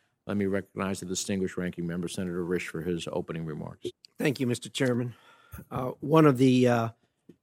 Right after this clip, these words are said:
Speaker 2: clear takeaways from this hearing is going to be that, uh, there is bipartisan agreement, uh, on the many issues that, uh, we have with Turkey.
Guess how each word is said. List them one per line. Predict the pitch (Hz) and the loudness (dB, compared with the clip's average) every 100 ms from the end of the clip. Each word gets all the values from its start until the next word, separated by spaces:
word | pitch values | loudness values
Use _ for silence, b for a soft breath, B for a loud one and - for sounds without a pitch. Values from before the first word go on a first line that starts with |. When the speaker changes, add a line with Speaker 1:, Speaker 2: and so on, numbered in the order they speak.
| - - | -18 -6
Speaker 2:
clear | - 180 143 | 10 12 12
takeaways | - 156 127 113 113 110 | 10 6 6 2 2 0
from | - 113 | -2 0
this | 117 - | 0 2
hearing | 143 131 113 | 4 6 4
is | 104 | -2
going | 127 117 | 0 0
to | 107 | 0
be | 117 117 | 2 2
that, | 107 107 - - | 2 -2 -4 -6
uh, | 113 110 110 - _ _ - | -2 -2 -4 -8 _ _ 0
there | 131 139 | 6 8
is | 139 113 | 8 6
bipartisan | 117 131 127 - 123 113 - 113 | 2 2 2 0 -2 -2 -4 -4
agreement, | 107 101 123 107 101 - | -2 2 2 2 -2 -8
uh, | 107 104 101 - 117 | -8 -8 -10 -12 -6
on | 113 110 | -2 0
the | 107 104 101 - | 0 -2 -6 -6
many | 139 123 120 117 123 | 2 4 4 2 2
issues | 120 113 104 - | 2 2 0 -4
that, | 110 107 - | -6 -6 -4
uh, | 104 | -4
we | 110 101 | -4 -4
have | 104 120 107 | 0 0 0
with | 107 95 _ | -4 -12 _
Turkey. | 131 117 - | 0 0 -4